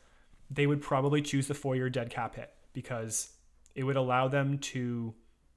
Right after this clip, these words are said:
keep the roster as is. They would end up losing three and a quarter million from their salary cap,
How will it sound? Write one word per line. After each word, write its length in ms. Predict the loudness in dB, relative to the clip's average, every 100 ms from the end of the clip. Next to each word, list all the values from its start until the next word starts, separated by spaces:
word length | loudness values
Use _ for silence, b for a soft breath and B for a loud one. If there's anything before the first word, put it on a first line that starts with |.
| _ -16
keep 260 | -6 -4
the 100 | 0
roster 380 | 2 2 0 -2
as 260 | 0 0 0
is. 360 | -4 -4 -4 -8 b b b b b b b _
They 180 | -4 0
would 120 | 2
end 160 | 2 2
up 140 | 2
losing 440 | 2 4 4 2 0
three 380 | -4 -6 -2
and 80 | -2
a 40 | -2
quarter 280 | -2 0
million 340 | 0 0 0 -2
from 340 | -4 -2 -2
their 240 | 0 0 -2
salary 420 | 0 0 0 -2
cap, 340 | -6 -6 -8